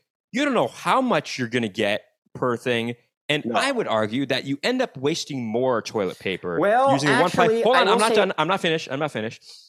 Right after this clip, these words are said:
Speaker 2: I think
Speaker 1: And
Speaker 2: it depends on your style. I think it
Speaker 1: but
Speaker 2: really depends
Speaker 1: also,
Speaker 2: on your wife
Speaker 1: I
Speaker 2: style.
Speaker 1: do think that using one ply in general, regardless of how, how many square inches you have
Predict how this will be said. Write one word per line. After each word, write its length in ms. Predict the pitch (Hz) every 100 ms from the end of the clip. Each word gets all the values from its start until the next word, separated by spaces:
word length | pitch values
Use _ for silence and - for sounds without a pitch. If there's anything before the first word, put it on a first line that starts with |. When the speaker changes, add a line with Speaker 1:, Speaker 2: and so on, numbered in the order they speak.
| - - _ -
Speaker 2:
I 40 | 131
think 140 | 131
Speaker 1:
And 80 | 190
Speaker 2:
it 20 |
depends 260 | 160 160 151
on 120 | 160
your 80 | 151
style. 540 | - 147 160 196 - _ -
I 60 | 107
think 60 | 120
it 40 |
Speaker 1:
but 120 | 135
Speaker 2:
really 180 | 143 143
depends 240 | 131 143 143
Speaker 1:
also, 140 | 180
Speaker 2:
on 60 | 135
your 60 |
wife 140 | 139 160
Speaker 1:
I 120 | 220
Speaker 2:
style. 100 | 214 202
Speaker 1:
do 60 | 220
think 380 | - 208 190 -
that 260 | 143 139 - _ _ _ _ _ _ _ _ 123
using 460 | 135 202 226 147
one 180 | 120 139
ply 520 | - 123 117 113 120 -
in 160 | 131 131
general, 800 | 113 131 233 147 92 90 90 _ _ _ _ _ _ _ _ _ _
regardless 640 | 156 175 220 277 220 175
of 120 | 160 135
how, 420 | - 156 156 139 _
how 120 | 139
many 200 | 147 131
square 300 | 113 - 143
inches 360 | 123 170 151 107
you 120 | 107
have 360 | 104 92 98